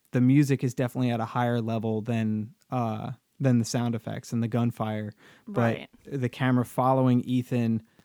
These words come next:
Speaker 1: and we very clearly see Ethan's never firing a shot. You know, he's following through trying to play the role, but he's still Ethan. He's not
Speaker 2: Yeah.
Speaker 1: gonna kill the innocent life.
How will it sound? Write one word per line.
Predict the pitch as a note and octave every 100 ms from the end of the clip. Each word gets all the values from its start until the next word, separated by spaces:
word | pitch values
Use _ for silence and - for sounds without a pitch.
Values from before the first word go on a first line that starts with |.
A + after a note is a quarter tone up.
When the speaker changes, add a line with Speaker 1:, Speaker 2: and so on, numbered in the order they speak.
| _ _
Speaker 1:
and | C3+ B2 A#2+ A2+ A2 - _ _
we | - C3 B2+
very | A#2 B2+ B2 A#2
clearly | - C3+ A#2+
see | A2+ G3 E3 -
Ethan's | C#3 D3 C3+ C3 A#2 - -
never | C3 C3 B2 A#2
firing | - B2+ A#2+ A#2 A2+
a | G#2
shot. | - A#2 G#2 - _ _ _ -
You | A#2+
know, | G#2+
he's | A#2+ A#2+
following | - B2 B2+ B2+
through | A#2 D#3+ E3
trying | C3+ C3+ C3
to | B2
play | B2+ B2
the | A#2
role, | C3 D3 A#2+
but | A#2 A2
he's | B2 A#2
still | - - A#2+ A#2
Ethan. | C3 B2+ - G#2+
He's | A2 A#2 A#2 A2
not | A2+ A2+
Speaker 2:
Yeah. |
Speaker 1:
gonna | - A2+
kill | G#2+ - A#2 A2 - _ _ _ -
the | C3+
innocent | C3 A#2+ A#2
life. | A2+ A#2+ A2 -